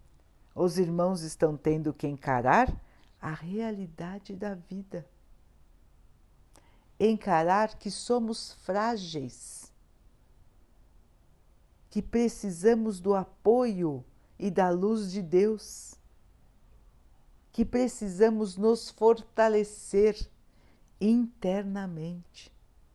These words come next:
que precisamos olhar para dentro de nós e ver o que ainda nos atrapalha.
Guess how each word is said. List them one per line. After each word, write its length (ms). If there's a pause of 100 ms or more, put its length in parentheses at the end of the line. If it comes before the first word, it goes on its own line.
(420)
que 100
precisamos 840
olhar 800
para 260
dentro 500
de 180
nós 640 (1800)
e 120
ver 500 (680)
o 120
que 520
ainda 480
nos 320
atrapalha. 1000